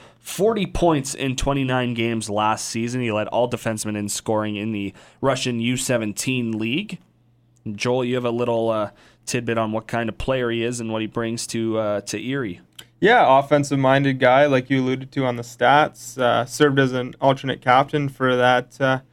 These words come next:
Speaker 2: for that Moscow Sparta, Spartak club.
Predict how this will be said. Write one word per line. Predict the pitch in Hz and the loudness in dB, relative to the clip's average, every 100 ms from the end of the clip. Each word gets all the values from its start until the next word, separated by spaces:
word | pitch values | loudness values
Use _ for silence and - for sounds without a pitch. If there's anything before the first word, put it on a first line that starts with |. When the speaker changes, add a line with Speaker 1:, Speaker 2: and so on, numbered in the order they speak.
| _ _ _ _ _ _ - - | _ _ _ _ _ _ -20 -14
Speaker 2:
for | - | 0
that | 131 127 | 4 4
Moscow | 127 135 - 135 | 4 4 4 0
Sparta, | - 127 165 143 127 - _ _ | 4 2 4 2 0 -6 _ _
Spartak | - 139 165 120 - | 4 4 6 2 4
club. | 120 113 | 2 0